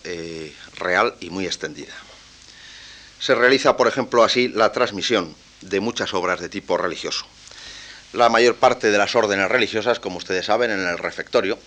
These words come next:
tienen la obligación de que un, una persona, el que se llama el lector, el lector mañanero, el, eh, durante las comidas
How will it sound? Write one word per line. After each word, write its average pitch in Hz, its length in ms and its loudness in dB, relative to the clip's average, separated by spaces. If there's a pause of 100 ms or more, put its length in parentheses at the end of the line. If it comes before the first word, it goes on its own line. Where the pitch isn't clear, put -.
(480)
tienen 110 340 2
la 92 120 2
obligación 98 600 -2 (420)
de 98 220 -4
que 110 440 -2
un, 87 600 -10 (480)
una 85 240 -8
persona, 123 380 -2
el 101 100 -6
que - 100 -12
se - 120 -8
llama 87 180 -4
el 82 160 -4
lector, 131 420 -2 (480)
el 76 140 -12
lector 85 300 -8
mañanero, 95 560 -4
el, 78 240 -10 (560)
eh, 98 260 0
durante 120 300 4
las 131 160 2
comidas 90 500 -6